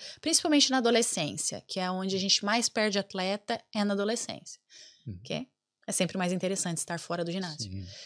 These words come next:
Speaker 1: E aí é nesse momento ali que você precisa se tornar o parceiro, que você tem que ter tido uma, um bom relacionamento desde a infância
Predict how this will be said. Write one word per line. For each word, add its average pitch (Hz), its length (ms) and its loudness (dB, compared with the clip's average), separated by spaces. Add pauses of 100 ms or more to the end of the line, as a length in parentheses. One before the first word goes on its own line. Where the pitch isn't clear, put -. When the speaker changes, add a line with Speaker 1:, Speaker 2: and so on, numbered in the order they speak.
(180)
Speaker 1:
E 196 80 -2
aí 190 520 4
é 214 100 0
nesse 202 300 0
momento 208 480 2
ali 202 220 4
que 208 100 -6
você 226 120 0
precisa 220 580 2 (1000)
se - 140 -4
tornar 220 380 4
o 202 60 2
parceiro, 226 640 4
que 202 80 0
você 208 200 2
tem 233 160 6
que - 100 -4
ter 247 160 6
tido 240 560 6
uma, 214 480 2
um 220 120 4
bom 220 220 8
relacionamento 254 800 2
desde 247 380 10
a 226 60 8
infância 233 920 4